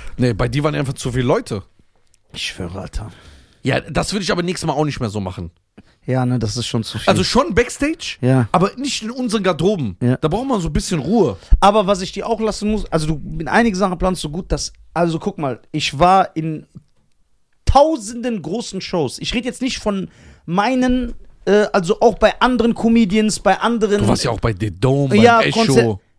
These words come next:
Speaker 2: ich schwöre euch, ich hab noch nie so gutes Catering gesehen wie bei uns. Und das ist, war, ich sag aber euch auch warum. Nicht, weil wir krasser sind als andere, sondern weil er persönlich,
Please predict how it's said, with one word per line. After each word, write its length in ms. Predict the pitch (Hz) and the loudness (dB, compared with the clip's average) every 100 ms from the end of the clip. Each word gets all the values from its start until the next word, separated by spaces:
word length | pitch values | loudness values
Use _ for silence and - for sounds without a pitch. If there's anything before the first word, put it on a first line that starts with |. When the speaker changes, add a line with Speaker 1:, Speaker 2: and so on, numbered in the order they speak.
| - | -6
Speaker 2:
ich 180 | 175 - | -6 -4
schwöre 460 | 156 208 240 233 | 0 6 6 6
euch, 220 | 196 214 - | 2 0 -2
ich 140 | 175 | -4
hab 120 | 180 | -2
noch 200 | 170 - | -2 -2
nie 220 | 180 220 | 2 2
so 160 | 185 180 | 2 -2
gutes 300 | 156 170 - | -6 -10 -10
Catering 380 | 180 170 160 151 | -8 -6 -6 -6
gesehen 220 | 143 147 | -4 -4
wie 60 | 135 | -4
bei 120 | 131 | -4
uns. 300 | 113 117 - | -4 -8 -8
Und 140 | 139 180 | -2 0
das 120 | 208 | 0
ist, 140 | 143 | -2
war, 200 | 170 165 - | -2 -2 -4
ich 160 | 160 | 0
sag 160 | 196 247 | 2 4
aber 120 | 220 | 2
euch 140 | 202 156 | 2 0
auch 100 | 156 | 0
warum. 400 | 180 196 185 117 _ _ - | 2 2 0 -4 _ _ -6
Nicht, 160 | 220 | 0
weil 120 | 254 185 | 0 0
wir 120 | 175 | -2
krasser 340 | - 190 190 | -4 -2 0
sind 200 | 139 139 | -2 -4
als 120 | 127 - | -10 -8
andere, 340 | 135 127 156 | -6 -4 -4
sondern 320 | 143 220 240 | 0 0 2
weil 140 | 180 165 - | 0 -2 0
er 220 | 262 349 | 4 4
persönlich, 760 | - 202 185 294 185 220 - | 2 -4 -2 -4 -2 -4 -6